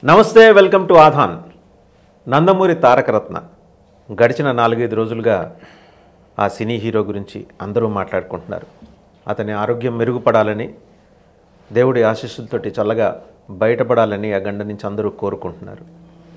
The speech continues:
అసలు ఒక్కసారి నందమూరి కుటుంబం గురించి ఆలోచిస్తే, మొదల నుంచి ఇప్పటి వరకు, సీనియర్ ఎన్టీఆర్ దగ్గర నుంచి ఇప్పటి వరకు, ఆ కుటుంబంలో ఎందుకు ఇలాంటి యాక్సిడెంట్లు జరుగుతున్నాయి, లేకపోతే హఠాత్తుగా అనారోగ్యం పాలవుతున్నారు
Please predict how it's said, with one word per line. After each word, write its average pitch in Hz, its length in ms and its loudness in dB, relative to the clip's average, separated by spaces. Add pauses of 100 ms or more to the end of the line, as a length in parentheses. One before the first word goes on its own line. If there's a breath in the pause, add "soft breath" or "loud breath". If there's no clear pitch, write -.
(460 soft breath)
అసలు 165 240 -2
ఒక్కసారి 175 760 2
నందమూరి 170 480 -2
కుటుంబం 147 420 -6
గురించి 131 280 -6
ఆలోచిస్తే, 101 680 -8 (1160)
మొదల 120 300 0
నుంచి 165 260 -2
ఇప్పటి 120 280 0
వరకు, - 300 -4 (500)
సీనియర్ 123 260 -4
ఎన్టీఆర్ 113 320 -2
దగ్గర 101 180 -6
నుంచి 110 200 -12
ఇప్పటి 92 220 -8
వరకు, - 320 -6 (200)
ఆ 107 60 -10
కుటుంబంలో 170 720 -8 (800 soft breath)
ఎందుకు 165 440 -2
ఇలాంటి 165 300 2
యాక్సిడెంట్లు 123 560 -2
జరుగుతున్నాయి, 110 640 -6
లేకపోతే 113 720 -6
హఠాత్తుగా 127 500 -2
అనారోగ్యం 107 420 -6
పాలవుతున్నారు 92 640 -6